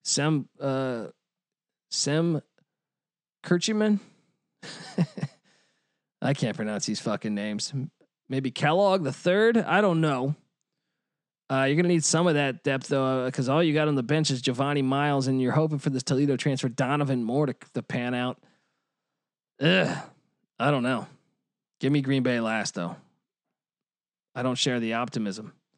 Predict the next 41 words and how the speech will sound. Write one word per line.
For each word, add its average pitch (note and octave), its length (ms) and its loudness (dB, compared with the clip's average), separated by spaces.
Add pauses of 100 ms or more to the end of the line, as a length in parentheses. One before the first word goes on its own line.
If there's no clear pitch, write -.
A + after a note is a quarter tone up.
(600)
I A2+ 80 -2
do A#2 220 -2
not B2+ 320 -2
share B2+ 380 -2
that B2+ 140 0
optimism. B2+ 920 -2
The A2+ 80 -6
Phoenix D3+ 560 -2
and A2 120 -4
Will C#3 220 2
Ryan. C3 400 0
He's A#2+ 160 -2
in E3 180 4
year F3+ 180 4
one, D3 300 0
too. - 400 -2
I A2 80 -8
mean, G#2 300 -6 (1040)
that's B2 220 -6
always A#2+ 320 0
tough. - 420 -8 (1500)
So, C#3+ 460 2 (100)
there D#3 160 4
we F#3 100 4
go. D#3+ 520 0
Gun E3+ 180 2
to G3 80 4
my F#3 140 4
head, E3+ 400 4
Wright C#3+ 420 0
State. D3+ 520 0 (100)
I B2 140 -6
say, B2 440 0
uh, A2+ 220 -2
watch C3 400 -2
out C3+ 260 -2
for, A#2 400 -2
uh, G#2+ 220 -4
U B2 260 2
I C3+ 120 0
C. D3 440 0